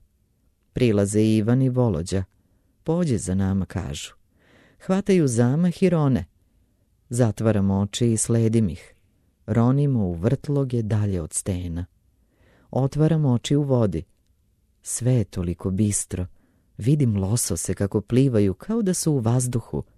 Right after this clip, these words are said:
A onda vidim lovca koji pliva ispred mene. Osim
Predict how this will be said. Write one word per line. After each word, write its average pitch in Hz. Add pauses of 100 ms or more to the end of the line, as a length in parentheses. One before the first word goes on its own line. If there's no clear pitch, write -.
(560)
A 151
onda 143
vidim 131
lovca 117
koji 107
pliva 107
ispred 92
mene. 92 (760)
Osim 147